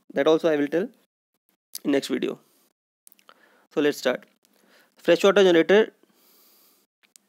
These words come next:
Freshwater generator uses the heat from the engine jacket cooling water to produce drinkable water by evaporating seawater due to the high vacuum which enables the feed water to evaporate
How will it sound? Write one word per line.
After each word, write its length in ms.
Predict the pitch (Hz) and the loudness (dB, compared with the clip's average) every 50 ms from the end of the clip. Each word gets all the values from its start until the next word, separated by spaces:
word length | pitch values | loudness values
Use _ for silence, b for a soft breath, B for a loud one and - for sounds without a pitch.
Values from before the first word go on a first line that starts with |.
| _ _ _ _ _ _ _ _ _ _ _ _ _ _ _ _ _ _ _ _ _ _ _ _ _ _ _ _ _ _ _ _ _ _ _ _ _ _ | _ _ _ _ _ _ _ _ _ _ _ _ _ _ _ _ _ _ _ _ _ _ _ _ _ _ _ _ _ _ _ _ _ _ _ _ _ _
Freshwater 380 | - - 156 151 - 185 180 190 | -2 -2 0 2 2 2 4 4
generator 340 | 175 170 156 151 185 196 202 | 4 4 4 4 4 4 4
uses 360 | 190 165 160 156 170 180 165 | 6 4 4 4 4 4 2
the 100 | 180 160 | 2 2
heat 320 | 139 151 156 175 - 226 | 2 2 2 2 0 0
from 180 | - 170 156 160 | 0 2 2 4
the 300 | 160 170 175 175 - - _ _ - | 4 4 4 4 2 -2 _ _ 0
engine 340 | 143 143 143 147 170 175 160 | 2 2 2 4 2 2 2
jacket 380 | 151 151 139 - - 170 - | 2 2 0 2 0 -2 0
cooling 240 | - 156 147 151 160 | 0 0 2 2 4
water 280 | 165 156 151 160 170 180 | 2 2 4 4 2 2
to 100 | 175 165 | 0 0
produce 440 | 143 151 139 135 147 165 180 175 - - - 139 | -2 0 0 2 2 0 0 -2 -4 -14 -12 -4
drinkable 400 | 139 139 143 135 151 151 175 170 | -2 -2 -2 0 2 2 4 4
water 440 | 160 147 139 151 165 196 214 247 254 | 4 4 4 2 0 0 0 -2 -4
by 120 | - - 143 | 0 2 2
evaporating 480 | 139 143 147 139 147 160 156 - 180 175 | 4 4 2 4 2 2 0 2 0 -2
seawater 540 | - - 156 156 151 147 151 170 190 214 226 b b b b b b b b b b b b - - 131 | -2 0 2 2 2 2 2 2 0 0 -2 b b b b b b b b b b b b -14 -4 2
due 180 | 143 165 175 175 | 4 4 4 6
to 180 | - 175 170 | 4 2 2
the 160 | 160 180 196 202 | 2 0 -2 -4
high 300 | 170 165 147 143 160 180 | -2 0 2 4 4 6
vacuum 540 | 175 170 165 - - 185 190 208 220 226 226 - | 4 4 2 2 0 0 0 0 0 -4 -8 -4
which 180 | - 165 160 | -2 -2 0
enables 380 | 175 156 151 151 151 165 160 156 | 0 0 2 2 2 0 0 2
the 240 | 170 170 170 175 165 | 2 4 4 2 0
feed 240 | - - 156 160 | 0 0 0 2
water 320 | 160 160 151 - 180 185 185 | 4 2 2 2 0 0 0
to 100 | 190 170 | 0 0
evaporate 600 | 151 147 147 139 - 151 147 165 185 190 - | 2 2 2 2 0 0 2 2 2 0 -4